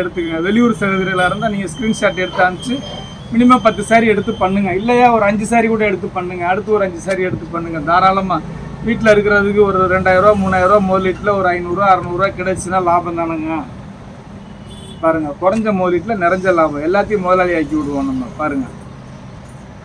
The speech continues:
அவ்வளவுதாம்மா இன்னைக்கு கலெக்ஷன். நம்ம இன்னைக்கு பார்த்தது எல்லாமே வந்து ஜாயிண்ட்ல லினன் காட்டன் பார்த்துருக்கோம். ஃபர்ஸ்ட் கிளாஸ்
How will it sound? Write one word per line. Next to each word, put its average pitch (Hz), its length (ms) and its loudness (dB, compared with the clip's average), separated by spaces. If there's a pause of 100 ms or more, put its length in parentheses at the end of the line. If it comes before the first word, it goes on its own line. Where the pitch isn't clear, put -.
(1300)
அவ்வளவுதாம்மா 190 460 6
இன்னைக்கு 156 280 -6
கலெக்ஷன். 170 400 0 (560)
நம்ம 175 200 -2
இன்னைக்கு 170 200 -4 (120)
பார்த்தது 202 360 6
எல்லாமே 196 380 6
வந்து 190 200 4 (120)
ஜாயிண்ட்ல 202 460 6 (100)
லினன் 202 320 2
காட்டன் 175 340 0
பார்த்துருக்கோம். 165 460 2
ஃபர்ஸ்ட் 170 240 -8
கிளாஸ் 190 220 6